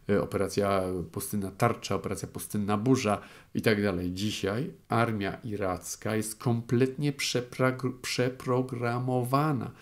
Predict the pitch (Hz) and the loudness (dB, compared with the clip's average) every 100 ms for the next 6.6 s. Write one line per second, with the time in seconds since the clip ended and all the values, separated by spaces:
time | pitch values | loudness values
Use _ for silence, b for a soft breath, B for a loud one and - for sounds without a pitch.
0 | B B - 110 110 107 120 127 127 131 | B B -10 -4 0 2 2 4 4 4
1 | 113 107 104 107 127 139 - 107 - 117 | 2 0 2 4 4 4 0 -6 -4 -4
2 | 117 107 101 - 139 113 87 B B B | 0 0 0 4 4 4 -2 B B B
3 | - 98 98 98 92 82 82 85 - - | -8 -4 -2 -2 -2 -6 -6 -6 -8 -8
4 | 85 80 - - - 90 - - - 104 | -6 -6 -8 -12 -12 -12 -10 -8 -2 0
5 | 101 107 117 110 101 95 147 165 95 92 | 0 0 0 -2 -2 0 0 0 -2 -2
6 | 123 147 - 95 104 | -2 -2 -4 -6 -4